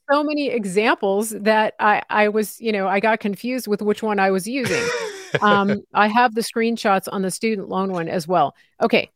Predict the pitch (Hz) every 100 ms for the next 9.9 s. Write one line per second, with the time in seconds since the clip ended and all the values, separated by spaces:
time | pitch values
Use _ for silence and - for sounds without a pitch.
0 | _ - 214 196 _ 214 220 220 214 214
1 | 196 202 175 170 - - 214 185 - -
2 | - 214 262 277 247 220 202 185 196 202
3 | - 208 190 175 165 _ _ _ 208 185
4 | - 208 196 214 185 180 170 196 196 196
5 | 160 190 180 175 175 170 - _ _ -
6 | 196 180 175 - 185 170 165 - - 190
7 | 190 - 185 175 175 _ - 190 185 226
8 | 220 202 190 185 - 190 - - 202 156
9 | - _ 196 196 190 170 - 196 175